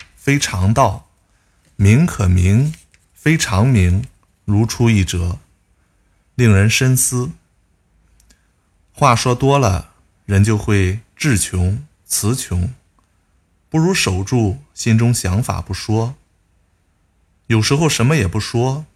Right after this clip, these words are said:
更有力量，因为沉默时让人觉得充满暗示。沉默可以丰富言辞的内容，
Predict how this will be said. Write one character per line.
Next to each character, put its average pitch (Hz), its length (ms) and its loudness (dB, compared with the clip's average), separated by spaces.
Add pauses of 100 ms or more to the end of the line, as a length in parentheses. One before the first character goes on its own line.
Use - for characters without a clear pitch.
(360)
更 120 160 4
有 90 120 0
力 104 220 0
量， 90 240 -6 (1080)
因 117 160 2
为 110 120 2
沉 - 240 -4
默 123 240 2
时 90 420 -6 (520)
让 107 160 2
人 110 180 2
觉 92 240 -4
得 95 340 -2 (280)
充 127 180 0
满 101 180 2
暗 95 280 -2
示。 - 300 -8 (2000)
沉 123 200 2
默 180 440 2 (160)
可 - 160 -4
以 131 120 0
丰 135 260 0
富 123 160 -2
言 98 260 2
辞 104 200 -4
的 117 100 0
内 143 180 0
容， 87 380 -6